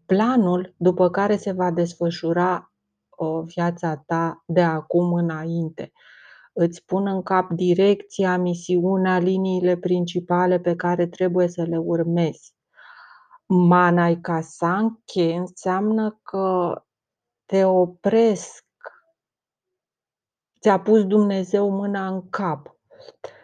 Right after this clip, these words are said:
Iar talpa în cap ți-o pun înseamnă îți pun frână, te frânezi, încotro mergi, prostule, oie oinu.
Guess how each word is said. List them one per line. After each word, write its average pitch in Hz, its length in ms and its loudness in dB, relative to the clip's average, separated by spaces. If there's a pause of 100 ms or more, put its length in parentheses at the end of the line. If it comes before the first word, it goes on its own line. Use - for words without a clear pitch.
(240)
Iar 175 600 0
talpa 190 480 0
în 190 120 -6
cap 196 260 -2
ți-o 196 180 2
pun 208 240 -4
înseamnă 202 560 -4
îți 196 400 -4
pun 226 280 2
frână, 226 640 2 (580)
te 180 140 6
frânezi, 180 800 -2
încotro 202 1300 0
mergi, 170 920 -2 (280)
prostule, 190 1000 -6 (180)
oie 190 360 4
oinu. 170 600 0